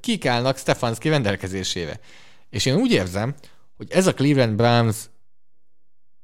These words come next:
sokat érhet el. Nem tudom, hogy Super Bowl-t nyerhet-e idén, de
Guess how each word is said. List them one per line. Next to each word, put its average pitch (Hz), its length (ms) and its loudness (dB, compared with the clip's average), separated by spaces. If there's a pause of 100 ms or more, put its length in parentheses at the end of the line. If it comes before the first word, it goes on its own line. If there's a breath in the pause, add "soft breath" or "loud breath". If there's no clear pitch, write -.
(360)
sokat - 520 2
érhet 90 340 -4
el. 73 360 -8 (500)
Nem 214 200 -2
tudom, 131 220 2
hogy 110 100 0
Super 113 360 -2
Bowl-t 98 220 -4
nyerhet-e 98 440 -6
idén, 208 420 -4 (760)
de 160 640 2